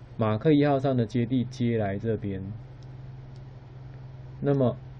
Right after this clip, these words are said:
这其他的，现在占用了一个之后呢，其他这四个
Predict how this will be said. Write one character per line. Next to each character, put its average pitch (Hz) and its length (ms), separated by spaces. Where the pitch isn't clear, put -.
这 156 180
其 110 320
他 120 240
的， 107 220
现 156 240
在 147 140
占 139 260
用 123 140
了 104 100
一 110 80
个 107 160
之 104 160
后 113 180
呢， 98 220
其 104 220
他 110 160
这 113 160
四 107 280
个 101 180